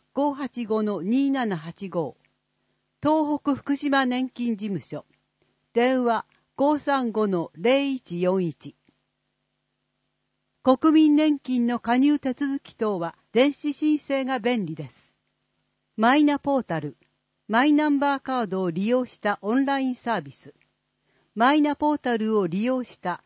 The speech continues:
国民年金加入手続き等のオンライン申請が開始されました。オンライン申請にはマイナポータルと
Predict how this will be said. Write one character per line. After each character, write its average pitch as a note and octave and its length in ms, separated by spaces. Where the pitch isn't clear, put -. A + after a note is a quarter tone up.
国 C#4 280
民 D4 240
年 C#4 240
金 B3 280
加 A3 180
入 C4+ 220
手 B3 160
続 B3+ 260
き - 120
等 A#3+ 280
の G3+ 220
オ B3 160
ン D4 140
ラ D4+ 160
イ D4 140
ン C#4 60
申 C#4+ 260
請 A3+ 280
が A3+ 160
開 G3+ 220
始 G#3+ 160
さ F#3+ 160
れ F3 80
ま D#3 120
し - 140
た。 - 140
オ B3+ 140
ン D4 160
ラ D4+ 160
イ C#4+ 140
ン C4+ 40
申 C#4+ 240
請 G3+ 260
に F3 160
は D3+ 200
マ A#3+ 180
イ D4 60
ナ C#4+ 140
ポ D4 220
ー C4 40
タ A3+ 160
ル F#3+ 120
と - 260